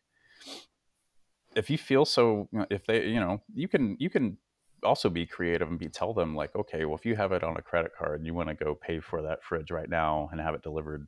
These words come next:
by Lowe's this afternoon, and I'll take it off your rent," you know, instead of just being like, "Oh, I'm trying to find somebody to come work on it and I can't."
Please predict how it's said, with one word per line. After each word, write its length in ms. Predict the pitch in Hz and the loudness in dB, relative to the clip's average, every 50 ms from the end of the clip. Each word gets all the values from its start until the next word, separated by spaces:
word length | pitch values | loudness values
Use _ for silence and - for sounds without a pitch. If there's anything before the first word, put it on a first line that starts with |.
| _ | _
by 120 | - 80 78 | -10 -10 -6
Lowe's 440 | 78 80 80 80 78 76 76 76 80 | -2 -2 0 0 -2 -4 -6 -8 -10
this 140 | 78 - | -10 -8
afternoon, 400 | - 80 - - - 78 78 76 | -8 -8 -8 -8 -8 -8 -8 -8
and 160 | 73 73 73 78 | -10 -10 -10 -12
I'll 100 | 76 78 | -12 -10
take 240 | - - 85 80 | -6 -6 -6 -4
it 60 | 82 76 | -2 -4
off 180 | 76 76 - | -4 -4 -6
your 100 | 80 76 | -10 -12
rent," 240 | 73 71 69 69 - - - | -10 -10 -12 -12 -14 -16 -14
you 80 | 82 | -10
know, 240 | 78 78 78 - - | -8 -6 -6 -6 -8
instead 280 | - - - - 85 80 | -10 -8 -4 -2 -2 -2
of 60 | 78 | -2
just 160 | 76 - - | -6 -8 -8
being 120 | 85 80 | -8 -8
like, 120 | 80 76 - - | -8 -6 -2 0
"Oh, 100 | 87 90 | 2 2
I'm 120 | 90 90 | 2 0
trying 240 | - - 87 87 87 | -2 -2 -2 0 -2
to 60 | 82 | -2
find 280 | - 98 95 95 92 82 | 0 0 0 0 0 -2
somebody 360 | 82 80 78 80 78 78 76 | -4 -4 -2 -2 -2 -2 -4
to 100 | 80 78 | -6 -8
come 220 | - 85 82 80 | -6 -6 -6 -4
work 240 | 78 82 85 - - | -4 -4 -4 -4 -6
on 160 | 82 76 76 | -8 -10 -10
it 60 | 71 - | -12 -14
and 80 | - 80 | -16 -18
I 40 | 78 | -12
can't." 380 | - - 92 87 82 80 76 | -6 -4 -4 -4 -4 -6 -10